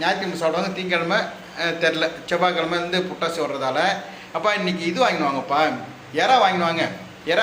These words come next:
பிரியாணி செஞ்சு தரேன்னாங்க" என் மருமக எனக்கு. சரி சொல்லிட்டு எறா போய் வாங்கினு வரணும். அடுத்து ஃப்ரை பண்ற மாதிரி மீன் எதனா வாங்கினு வந்தாங்க. அது என்ன மீன் இருக்குன்னு தெரில, போய் பார்க்கணும். சங்கரா, சங்கரா இல்ல, ஷீலா, இல்லாட்டி வஞ்சரம். வஞ்சரம் கூட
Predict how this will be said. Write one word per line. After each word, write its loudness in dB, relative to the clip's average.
பிரியாணி 0
செஞ்சு -6
தரேன்னாங்க" -4
என் -2
மருமக -4
எனக்கு. -8
சரி 2
சொல்லிட்டு 4
எறா 4
போய் 4
வாங்கினு 0
வரணும். 0
அடுத்து 2
ஃப்ரை 2
பண்ற 4
மாதிரி 4
மீன் 2
எதனா 2
வாங்கினு 2
வந்தாங்க. -4
அது -2
என்ன 0
மீன் -2
இருக்குன்னு -4
தெரில, 0
போய் -4
பார்க்கணும். 0
சங்கரா, 0
சங்கரா 2
இல்ல, -2
ஷீலா, 4
இல்லாட்டி 2
வஞ்சரம். 4
வஞ்சரம் -2
கூட 0